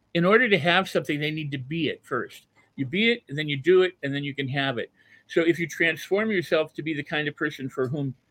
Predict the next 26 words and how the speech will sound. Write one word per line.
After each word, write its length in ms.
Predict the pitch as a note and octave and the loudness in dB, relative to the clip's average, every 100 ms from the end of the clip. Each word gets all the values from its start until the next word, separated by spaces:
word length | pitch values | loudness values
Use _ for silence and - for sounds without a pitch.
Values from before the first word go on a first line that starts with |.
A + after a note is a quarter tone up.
| _ _ _ | _ _ _
something 420 | - F3 D#3+ C#3 C3+ | -2 0 2 2 0
is 140 | A#2+ | 0
easy 380 | F3 F#3 A#2+ A#2+ | 0 0 0 0
by, 360 | C#3 B2+ B2 A#2 | 4 6 4 2
by 140 | B2 | 0
putting 360 | A#2+ - D#3+ D3+ | 0 0 0 0
in, 240 | C#3+ B2+ - - | 0 -2 -8 -10
putting 240 | - D#3 C#3+ | -2 0 2
in 100 | C3 | 0
a, 60 | |
an 680 | B2+ - - - - B2+ - | -2 -4 -20 -18 -12 -12 -4
adequate 380 | D#3 E3+ D#3+ D3 | 0 2 2 2
amount 240 | C3 A#2+ | 2 0
of 80 | G#2+ | 0
effort, 400 | C#3+ D#3+ A#2+ B2+ - _ - | -2 0 2 0 -2 _ -6
you 80 | B2+ | -2
know, 80 | A#2+ | 0
reasonable 360 | C#3 D3+ C3 | 0 0 -2
amount 240 | B2+ A#2+ A#2 | 0 2 0
of 60 | |
time, 380 | - E3+ A#2+ A2+ _ - - - _ | 0 -2 -2 -4 _ -20 -20 -20 _
then 200 | E3 F3+ | 6 6
you 100 | F3+ | 6
can, 240 | E3 D#3 | 4 0
you 160 | D3 D3 | 2 -2
can 180 | D3 | 0